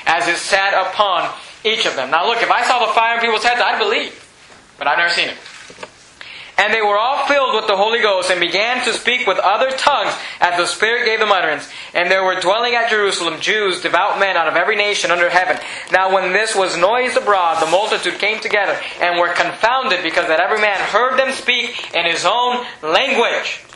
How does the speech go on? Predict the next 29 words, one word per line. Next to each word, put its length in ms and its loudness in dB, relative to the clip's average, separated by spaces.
And 140 -2
they 80 2
were 160 2
all 260 2
amazed 420 0
and 120 0
marveled, 460 2
saying 340 0
one 280 2
to 120 0
another, 380 2
Behold, 500 0
are 80 2
not 240 4
all 160 2
these 280 -2
which 120 -2
speak 360 -8
Galileans? 800 -2
And 120 -2
how 320 2
hear 580 0
we 320 -2
every 380 0
man 440 0
in 120 -2
our 180 2
own 360 -2
tongue, 380 -2